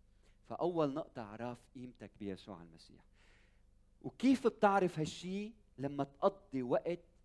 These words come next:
ببيت بيك. الابن لما بيقضي وقت مع بيه، وعم نحكي عن البي السماوي الصالح، بيعرف قيمته، بيعرف قيمته.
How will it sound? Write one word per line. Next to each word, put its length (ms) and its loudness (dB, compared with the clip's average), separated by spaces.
ببيت 420 -2
بيك. 420 -2
الابن 300 4
لما 320 0
بيقضي 380 2
وقت 360 0
مع 160 -2
بيه، 440 2
وعم 200 -10
نحكي 280 -10
عن 180 -12
البي 360 -2
السماوي 580 -2
الصالح، 720 -4
بيعرف 540 -4
قيمته، 460 -12
بيعرف 400 -10
قيمته. 380 -20